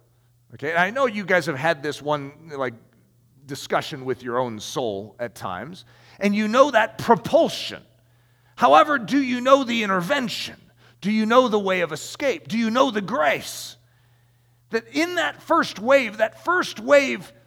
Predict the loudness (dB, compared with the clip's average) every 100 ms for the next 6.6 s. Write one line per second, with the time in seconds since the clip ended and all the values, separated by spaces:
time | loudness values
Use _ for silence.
0 | _ _ -2 0 2 2 6 6 6 0
1 | -4 -6 -6 0 2 2 -2 -8 -2 -2
2 | -2 -6 -4 -2 -2 -6 -12 -20 _ _
3 | _ _ _ _ _ _ -12 0 4 4
4 | 4 4 2 0 0 4 4 2 -2 0
5 | 0 -2 -10 -14 -20 _ _ _ -4 0
6 | 0 0 -4 -4 -6